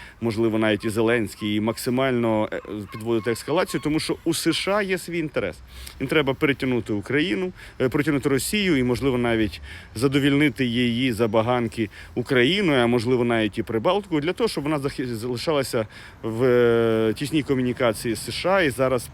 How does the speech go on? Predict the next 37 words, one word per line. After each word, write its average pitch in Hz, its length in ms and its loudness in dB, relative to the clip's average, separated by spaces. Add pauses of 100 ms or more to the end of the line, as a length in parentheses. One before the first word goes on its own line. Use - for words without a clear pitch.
процесами 127 580 -2
відбувалися 107 440 -4
перемовини 107 420 -4
в - 40 -8
Стамбулі, 147 560 -2 (300)
в - 440 -6
поновленні 151 420 2
дипломатичних 120 640 0
зв'язків 139 480 0 (100)
і 180 140 2
не 160 220 2
тільки, 117 480 -2
друзі. 87 320 -8 (540)
Їх, 190 300 2
Америку, 143 460 2
цікавить 113 420 0
те, 202 200 -2
щоб 117 240 -4
Росія 131 420 0
була 120 420 2
з 101 80 -8
ними. 113 360 -2 (300)
Ну, 156 80 -2
якщо 139 240 -2
не, 123 160 2 (140)
не 117 140 2
в 104 80 -4
зв'язці, 143 540 0
то 135 180 0
принаймні 131 560 0
десь, 127 400 -4
е, 104 200 0 (180)
в, 101 180 -2 (440)
в 120 40 -8
їхньому 135 460 0
ореолі, 110 560 2
щоб 135 200 -4